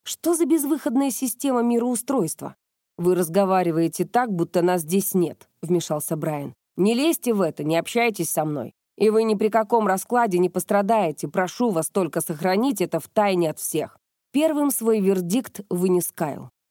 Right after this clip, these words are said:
«А я не против устраивать совместные посиделки. Узнаем Аврору поближе, поймём, чем она тебя так зацепила,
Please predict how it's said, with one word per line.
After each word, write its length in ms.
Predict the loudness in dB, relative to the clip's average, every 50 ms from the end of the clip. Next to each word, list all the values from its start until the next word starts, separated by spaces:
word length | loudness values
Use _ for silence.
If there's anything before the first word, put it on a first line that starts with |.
| _
«А 140 | -2 0 0
я 200 | 2 2 2 2
не 140 | 2 0 -2
против 460 | 0 0 0 0 0 -2 -4 -4 -4
устраивать 540 | -4 -2 0 0 0 2 2 0 -2 -2 0
совместные 540 | 0 0 0 2 2 0 0 0 0 -2 0
посиделки. 760 | -2 -4 -4 -2 -2 0 0 0 0 -2 -4 -10 -14 -14 -16 _ _ _ _ _ -4
Узнаем 460 | -2 0 0 2 2 2 2 2 2
Аврору 360 | 2 2 0 0 0 0 -2
поближе, 560 | -2 -4 -2 -2 0 0 0 0 0 0 -2
поймём, 460 | 0 0 0 2 2 2 0 0 -2
чем 240 | -2 -2 0 0 2
она 140 | 2 0 0
тебя 260 | -2 -2 -2 0 0
так 200 | 0 0 -2 -2
зацепила, 800 | -2 -4 -4 -2 -4 -4 -4 -4 -4 -2 -2 0 0 0 0 -2